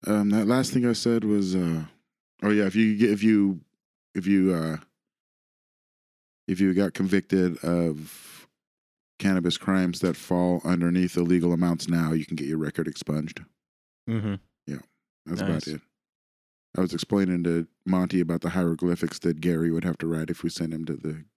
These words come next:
Speaker 1: grocery store. That
Speaker 2: Yeah.
Speaker 1: shit was pretty funny.
Speaker 2: Yeah, I know. It's so great.
Speaker 1: Triangles and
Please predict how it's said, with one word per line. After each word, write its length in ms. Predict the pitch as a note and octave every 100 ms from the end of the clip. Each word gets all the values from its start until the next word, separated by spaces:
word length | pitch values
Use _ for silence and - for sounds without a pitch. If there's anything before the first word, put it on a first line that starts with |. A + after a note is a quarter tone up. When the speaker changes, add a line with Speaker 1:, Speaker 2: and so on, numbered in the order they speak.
| _ _
Speaker 1:
grocery 340 | F2 D#2+ -
store. 200 | D#2+ E2+
That 100 | E2
Speaker 2:
Yeah. 100 | E2 -
Speaker 1:
shit 120 | F2+
was 100 | -
pretty 200 | - -
funny. 300 | - - E2+
Speaker 2:
Yeah, 160 | A2 -
I 40 | F#2
know. 320 | F#2 F#2 F#2
It's 140 | G2
so 100 | -
great. 380 | - - - G#1 - - - - - -
Speaker 1:
Triangles 600 | - G#2 F#2+ F#2+ F#2+ -
and 320 | F#2+ F2+ F#2